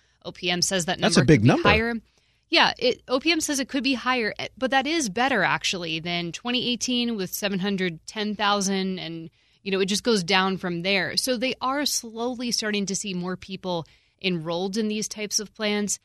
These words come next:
Speaker 1: Again, though, O P M says they believe the average Self Plus One participant is probably forty and older, which maybe isn't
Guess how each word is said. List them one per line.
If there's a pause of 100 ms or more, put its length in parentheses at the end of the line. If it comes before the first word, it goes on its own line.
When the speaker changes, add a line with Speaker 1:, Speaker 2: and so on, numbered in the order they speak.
(260)
Speaker 1:
Again,
though,
O
P
M
says
they
believe
the
average
Self
Plus
One
participant (240)
is
probably
forty
and
older, (440)
which
maybe
isn't